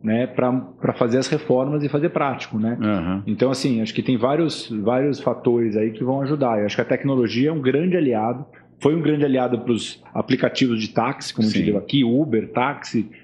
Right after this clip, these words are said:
Speaker 1: ou, ou a facilidade da tecnologia pra fazer um café expresso, que antigamente era muito complicado,
Speaker 2: Uhum.
Speaker 1: né? No nosso setor andou pouco,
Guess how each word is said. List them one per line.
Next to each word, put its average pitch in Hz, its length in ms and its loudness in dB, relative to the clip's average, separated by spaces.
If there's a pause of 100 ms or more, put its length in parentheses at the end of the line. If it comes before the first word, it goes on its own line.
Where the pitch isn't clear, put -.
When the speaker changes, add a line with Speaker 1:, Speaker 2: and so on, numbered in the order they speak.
(120)
Speaker 1:
ou, 117 340 2
ou 113 540 0 (140)
a - 80 -10
facilidade 123 520 0
da 131 100 2
tecnologia 123 500 2
pra 120 120 -4
fazer 117 200 0
um 117 320 0
café 120 280 0
expresso, 123 540 -2
que 127 80 0
antigamente 123 560 0
era 117 340 0 (300)
muito 151 440 2
complicado, 127 800 -2
Speaker 2:
Uhum. 101 300 2
Speaker 1:
né? 107 300 0 (180)
No 127 80 2
nosso 156 220 0
setor - 300 2
andou 180 180 2
pouco, 170 440 0